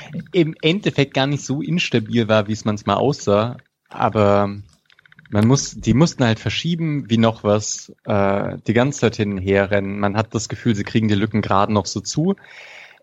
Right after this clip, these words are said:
Insgesamt war das, war's aber gefühlt wilder, als es so die Statistiken und alles hergeben. Also weil so viel Torschüsse und Großchancen oder sonst irgendwas gab's ja gar nicht.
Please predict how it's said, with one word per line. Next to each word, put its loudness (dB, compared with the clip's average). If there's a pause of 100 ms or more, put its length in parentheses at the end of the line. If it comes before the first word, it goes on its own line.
(140)
Insgesamt 2
war 2
das, -4
war's -2
aber 0
gefühlt -2
wilder, 4
als -4
es -10
so -6
die -2
Statistiken -2
und -2
alles 2
hergeben. 0
Also 0
weil 4
so 0
viel -2 (500)
Torschüsse 4
und 0 (200)
Großchancen 2
oder 0
sonst -4
irgendwas -4
gab's 0
ja -2
gar -4
nicht. -8